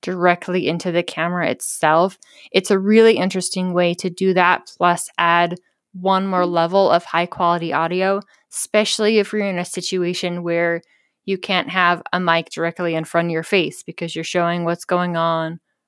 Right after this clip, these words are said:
around you or some of those other things. This is built for not just taking some great pictures, but getting some fantastic video quality.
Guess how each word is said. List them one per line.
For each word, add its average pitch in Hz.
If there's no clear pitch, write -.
around 185
you 165
or 151
some 170
of 165
those 156
other 160
things. 165
This 214
is 202
built 214
for 175
not 202
just 220
taking 196
some 175
great 175
pictures, -
but 196
getting 175
some 175
fantastic -
video 156
quality. 156